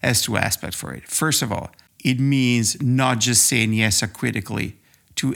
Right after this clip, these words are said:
every order that you receive. It means to be willing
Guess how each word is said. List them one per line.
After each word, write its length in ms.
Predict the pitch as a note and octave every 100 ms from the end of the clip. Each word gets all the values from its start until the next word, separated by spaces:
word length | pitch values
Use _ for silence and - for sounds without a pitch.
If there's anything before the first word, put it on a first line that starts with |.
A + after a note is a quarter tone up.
| -
every 460 | A#2 A2 A2+ G#2+
order 420 | - A2 G#2+ G2+ G2
that 160 | F#2
you 140 | G2 F#2
receive. 500 | F#2+ - F#2 - - - - -
It 160 | B2 A2+
means 440 | A#2 A#2 A2 G2 -
to 120 | G2+
be 160 | G#2
willing 580 | G2+ B2+ C3+ C3+ B2+ A#2+